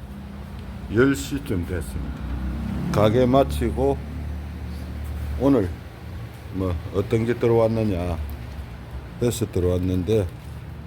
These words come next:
어, 이게 이제 단단한 거, 대옥게,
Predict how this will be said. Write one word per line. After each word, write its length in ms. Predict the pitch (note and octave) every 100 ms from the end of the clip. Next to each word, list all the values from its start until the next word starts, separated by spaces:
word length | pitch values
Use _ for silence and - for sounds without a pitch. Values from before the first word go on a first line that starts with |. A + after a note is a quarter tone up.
| - - - - - - - - - -
어, 160 | G2+ F2+ - - - -
이게 180 | A2+ G2+
이제 240 | F2+ F#2+ F2+ - - -
단단한 500 | F#2+ F#2+ G2 A2+ A#2
거, 120 | F#2+ D#2+ -
대옥게, 680 | G#2 G#2 B2 C3+ - C#3 B2